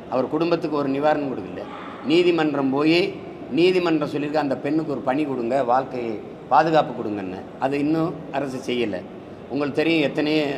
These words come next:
ஆ, இடையூறுகளை நீங்க சந்திக்கிறோன்னு. இந்த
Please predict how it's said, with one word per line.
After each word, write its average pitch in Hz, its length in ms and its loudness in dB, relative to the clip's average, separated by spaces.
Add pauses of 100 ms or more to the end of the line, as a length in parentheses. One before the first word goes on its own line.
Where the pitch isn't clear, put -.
(640)
ஆ, 120 340 4 (140)
இடையூறுகளை 135 560 0
நீங்க 107 200 -2 (140)
சந்திக்கிறோன்னு. 95 380 -4 (720)
இந்த 196 520 8